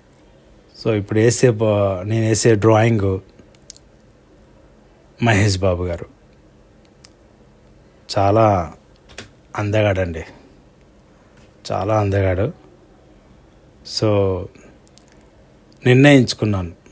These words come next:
కలర్ పెన్సిల్తో వేయాలి. ఇప్పటికే పెన్సిల్తో వేస్తే చాలామంది,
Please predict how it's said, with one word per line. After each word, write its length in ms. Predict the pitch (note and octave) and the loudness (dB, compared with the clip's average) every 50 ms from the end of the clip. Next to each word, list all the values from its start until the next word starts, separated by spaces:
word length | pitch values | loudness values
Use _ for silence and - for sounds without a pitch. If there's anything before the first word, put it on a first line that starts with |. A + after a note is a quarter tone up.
| - - - - - - _ _ _ - - - _ _ _ - _ _ _ - - | -20 -20 -20 -20 -20 -20 _ _ _ -20 -20 -20 _ _ _ -20 _ _ _ -4 0
కలర్ 260 | A2+ A2+ A#2 A2 G#2 - | 2 2 2 2 2 0
పెన్సిల్తో 380 | A2 A2 F#2+ - G#2+ - - G#2 | 0 0 0 -2 -4 -2 -2 -2
వేయాలి. 640 | G#2 G2+ F#2+ G2 F#2+ F#2 F2+ F2+ F#2+ G2+ G2+ G2 - - - - - | -2 -2 -2 -2 -2 -4 -4 -4 -6 -6 -6 -8 -12 -14 -10 -8 -8
ఇప్పటికే 760 | A2 - B2 A#2 A2+ - B2+ B2+ B2+ B2+ B2 B2 A#2+ A#2+ A#2 A2 F#2 G2 A2+ A#2 - - _ - - - | 0 2 2 2 4 4 4 6 6 6 6 6 6 4 2 0 -2 -8 -14 -20 -20 -20 _ -14 -2 0
పెన్సిల్తో 360 | A#2 A#2 G#2+ G#2+ A2 A2 B2+ | 0 2 2 0 0 2 2
వేస్తే 400 | A#2+ A#2 A2+ A2 G#2 - - A#2 G#2 - G#2 | 2 4 4 2 2 0 -2 -4 -2 -2 -2
చాలామంది, 640 | G2+ G2+ G#2+ A2 G#2+ G#2 G#2+ G#2 G#2 G2+ G2 G2 | -2 0 -2 -2 -2 -2 -2 -2 -2 -4 -4 -6